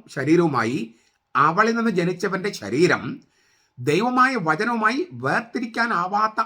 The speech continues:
ഐക്യതയിലായതിനാൽ അവനെ ജഡപ്രകാരം ജനിപ്പിച്ചത് മറിയമാണ്." യേശുവിൽ ദൈവമായ വചനം അവൻ്റെ ശരീരവുമായി വേർതിരിക്കാനാവാത്ത വിധത്തിൽ ഐക്യപ്പെട്ടിരിക്കുന്നതിനാൽ അവനെ നാം പുത്രനും കർത്താവുമായി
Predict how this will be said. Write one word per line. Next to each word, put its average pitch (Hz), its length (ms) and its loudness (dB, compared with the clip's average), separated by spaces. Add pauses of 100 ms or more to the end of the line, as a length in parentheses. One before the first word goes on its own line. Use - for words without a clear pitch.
(140)
ഐക്യതയിലായതിനാൽ 165 1040 -2 (640)
അവനെ 170 340 -2 (100)
ജഡപ്രകാരം 208 760 0
ജനിപ്പിച്ചത് 131 580 -4 (320)
മറിയമാണ്." 92 560 -12 (1080)
യേശുവിൽ 180 520 2 (180)
ദൈവമായ 190 560 2
വചനം 151 360 0 (120)
അവൻ്റെ 135 200 -4
ശരീരവുമായി 190 680 0 (380)
വേർതിരിക്കാനാവാത്ത 214 1200 0
വിധത്തിൽ 165 380 -2 (140)
ഐക്യപ്പെട്ടിരിക്കുന്നതിനാൽ 147 1080 -2 (680)
അവനെ 151 360 0
നാം 185 260 0
പുത്രനും 220 460 -2 (300)
കർത്താവുമായി 143 720 0